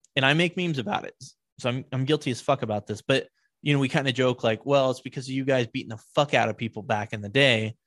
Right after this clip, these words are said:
that we're dealing with all of this stuff," which is not necessarily true. A lot of the things that we're falling, I mean,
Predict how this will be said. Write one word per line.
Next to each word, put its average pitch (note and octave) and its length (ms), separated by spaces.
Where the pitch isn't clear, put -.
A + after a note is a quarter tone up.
that A#2 160
we're A#2 100
dealing A#2 340
with G2+ 140
all G#2 220
of G#2+ 100
this G#2+ 120
stuff," - 380
which B2+ 140
is A#2+ 220
not F#3+ 320
necessarily E3+ 640
true. B2+ 400
A G#2 40
lot C3+ 180
of G3 80
the D#3 100
things D3 300
that B2 140
we're B2 160
falling, B2 420
I C#3+ 60
mean, D3+ 220